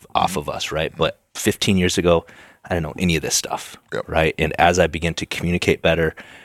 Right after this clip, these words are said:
Speaker 1: failed forward through this, we've been able to hone in and now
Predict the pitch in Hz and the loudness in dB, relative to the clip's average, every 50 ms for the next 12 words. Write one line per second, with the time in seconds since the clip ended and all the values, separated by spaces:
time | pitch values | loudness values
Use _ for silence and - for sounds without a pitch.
0 | - - - - - - - 90 90 92 92 90 - - - 85 80 80 80 80 | -12 -6 -4 -2 0 2 2 4 4 4 2 0 -2 -2 0 0 2 2 0 -2
1 | 80 - - 78 76 71 73 73 - - - - - - 78 78 73 78 78 78 | -2 -2 -2 -2 -2 0 0 -2 -2 -2 -6 -8 -6 -4 -2 -2 -2 -2 -2 -2
2 | 73 73 78 - - - - 85 82 80 78 78 78 76 73 76 71 76 73 71 | -2 -4 -4 -6 -6 -2 0 0 2 2 2 2 0 0 -2 -2 -2 0 0 0
3 | 71 71 | 0 -2